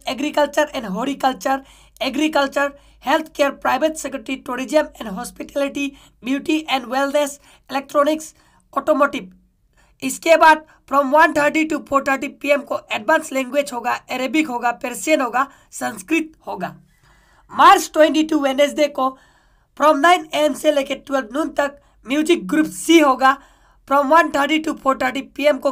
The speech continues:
केमिस्ट्री, फाइनेंस, हिस्ट्री होगा। मार्च ट्वेंटी थ्री थर्सडे को एनवायरनमेंटल एजुकेशन होगा, from नाइन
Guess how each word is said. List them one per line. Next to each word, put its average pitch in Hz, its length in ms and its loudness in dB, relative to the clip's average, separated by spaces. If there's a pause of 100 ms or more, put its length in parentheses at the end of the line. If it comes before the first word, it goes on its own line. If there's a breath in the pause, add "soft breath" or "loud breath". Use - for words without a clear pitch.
केमिस्ट्री, 277 500 -2 (300 soft breath)
फाइनेंस, 277 460 2 (220)
हिस्ट्री 302 340 0
होगा। 190 300 -4 (440)
मार्च 330 360 4
ट्वेंटी 294 260 2
थ्री 277 280 -4 (400 soft breath)
थर्सडे 277 420 2
को 277 140 -8 (140)
एनवायरनमेंटल 262 720 -4 (140)
एजुकेशन 254 480 -6
होगा, 247 300 -4 (340 soft breath)
from 262 280 -2
नाइन 330 240 2